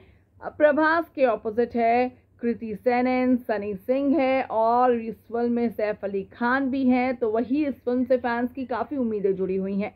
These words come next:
लेकिन हर कोई आपको ये बताना चाहता है कि आखिरकार जो ये फिल्म है, मेगा बजट फिल्म है, पाँच सौ करोड़ का,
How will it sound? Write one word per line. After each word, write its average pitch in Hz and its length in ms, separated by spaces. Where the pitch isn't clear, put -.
लेकिन 370 600
हर 330 360
कोई 269 360
आपको 240 640
ये 359 300
बताना 226 440
चाहता 214 380
है 233 200
कि 247 220
आखिरकार 226 680
जो 240 140
ये 226 140
फिल्म 240 240
है, 240 140
मेगा 226 380
बजट 233 320
फिल्म 226 220
है, 226 140
पाँच 208 280
सौ 220 100
करोड़ 220 320
का, 214 340